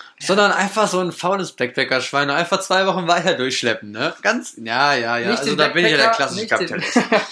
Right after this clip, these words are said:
Speaker 2: <laughs> Deswegen trägst du heute den Zylinder und nicht deine, und nicht, äh, deine, äh, Docker-Cap wie sonst. <laughs>
Speaker 1: Ja,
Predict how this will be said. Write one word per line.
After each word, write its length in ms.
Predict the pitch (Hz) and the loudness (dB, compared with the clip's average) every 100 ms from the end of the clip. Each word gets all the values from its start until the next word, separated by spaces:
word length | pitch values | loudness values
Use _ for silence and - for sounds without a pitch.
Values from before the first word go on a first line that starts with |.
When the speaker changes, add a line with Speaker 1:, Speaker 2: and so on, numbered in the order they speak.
| 220 - - - - - - - - - - - _ - - - | -4 -2 -6 -4 -10 -12 -18 -20 -20 -20 -20 -20 _ -20 -20 -16
Speaker 2:
<laughs> 380 | - - - - | -12 -12 -10 -6
Deswegen 360 | 240 - 202 156 - | -4 -2 -2 -2 -2
trägst 240 | 160 143 | -4 -2
du 60 | 147 | 0
heute 200 | 156 147 | 2 0
den 200 | 147 143 | -6 -6
Zylinder 420 | 135 165 196 139 | -4 -2 0 0
und 100 | 135 | 0
nicht 180 | 147 143 | 0 2
deine, 420 | 139 139 135 135 | 2 2 -2 -2
und 80 | 139 | -4
nicht, 280 | 151 156 - | -6 -8 -4
äh, 140 | 147 139 | -2 -2
deine, 360 | 143 151 135 | -2 -2 -2
äh, 240 | 139 147 135 | -2 -2 0
Docker-Cap 520 | 170 160 143 139 135 | 0 2 2 2 0
wie 80 | 139 | -2
sonst. 260 | 139 160 160 | 0 0 0
<laughs> 120 | - - 151 - - - _ - - - - - - - - - - _ - - - - - - - - - _ _ | -2 -2 -8 -10 -16 -20 _ -12 -12 -8 -8 -8 -10 -10 -10 -20 -20 _ -20 -20 -20 -14 -10 -10 -12 -16 -20 _ _
Speaker 1:
Ja, 280 | - 120 131 | -4 2 4